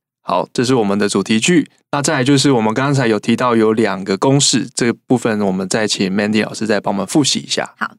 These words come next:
Speaker 2: 第一个呢，就是 I'm dying to 加上原形动词，另外一个就是 I'm all for 加上名词。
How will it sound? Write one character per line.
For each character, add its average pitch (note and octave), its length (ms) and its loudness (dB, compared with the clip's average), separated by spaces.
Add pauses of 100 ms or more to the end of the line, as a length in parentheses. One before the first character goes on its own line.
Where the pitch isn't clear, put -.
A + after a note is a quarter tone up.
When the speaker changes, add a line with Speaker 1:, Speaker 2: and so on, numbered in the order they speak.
Speaker 2:
第 D4+ 100 -2
一 F#4 120 4
个 F4 80 0
呢， B3+ 260 4
就 A3+ 100 2
是 A3+ 100 -4
I'm G3 360 -6
dying D#4+ 400 -2
to B3 220 0
加 A3+ 180 -2
上 A3 220 0
原 G#3 280 0
形 A3+ 300 0
动 B3 240 0
词， G#3+ 400 -6
另 C#4+ 140 -4
外 D4+ 160 0
一 C4+ 40 -2
个 A3 120 0
就 A3 100 0
是 G#3+ 100 -6 (120)
I'm A3 240 0
all C#4+ 260 0
for D#4+ 560 -2
加 A3 140 -4
上 G#3+ 180 -2
名 F#3 240 -8
词。 A3 320 -8